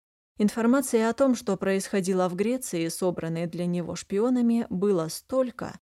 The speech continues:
что голова отказывалась её принимать.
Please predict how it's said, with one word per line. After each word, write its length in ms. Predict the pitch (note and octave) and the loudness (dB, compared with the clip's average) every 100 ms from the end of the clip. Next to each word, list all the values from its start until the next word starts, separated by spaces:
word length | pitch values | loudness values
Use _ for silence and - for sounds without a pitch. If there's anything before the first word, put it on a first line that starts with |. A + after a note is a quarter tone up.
| _ _ | _ _
что 200 | - G3+ | -2 0
голова 500 | F#3 F3+ F#3 A#3+ C4 | 2 2 2 2 0
отказывалась 800 | B3 - F3+ E3+ F3 F3 F3 F3+ | 0 0 0 0 0 0 -2 -6
её 380 | E3 E3 E3 E3 | -4 -4 -4 -6
принимать. 720 | F3 F3 E3+ - - - | -4 -4 -4 -8 -12 -20